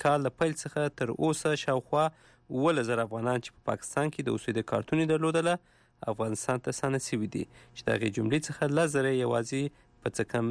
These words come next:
تېرې یوې میاشتې کې افغانستان ته تللي دي. د دیموکرات ګوند کاندیدې هیلري کلینټن د امریکا نه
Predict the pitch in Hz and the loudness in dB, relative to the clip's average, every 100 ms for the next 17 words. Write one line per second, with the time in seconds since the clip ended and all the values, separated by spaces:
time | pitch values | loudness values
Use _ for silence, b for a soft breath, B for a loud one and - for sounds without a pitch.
0 | 120 - 165 165 160 156 131 120 117 123 | -2 -2 0 2 2 2 2 2 2 2
1 | 135 - - 160 b b b b - 113 | 0 -4 -2 -2 b b b b -4 -2
2 | 110 107 139 - 123 123 143 143 - - | 0 -2 -2 0 0 2 0 0 -4 -10
3 | - 131 107 104 - - - - - - | -2 -2 -2 -6 -8 -10 -20 -20 -20 -20
4 | - - - - B B B B B B | -20 -20 -20 -20 B B B B B B
5 | B B B B B B - 123 143 147 | B B B B B B -8 0 2 2
6 | 170 165 175 165 147 143 151 151 - 131 | 0 0 0 0 -2 -2 0 -2 -4 -4
7 | 123 131 139 139 123 113 110 113 113 - | -2 -2 -2 -2 0 -2 -2 -2 -2 0
8 | 151 151 143 139 139 151 151 147 | 0 2 2 0 -2 0 0 2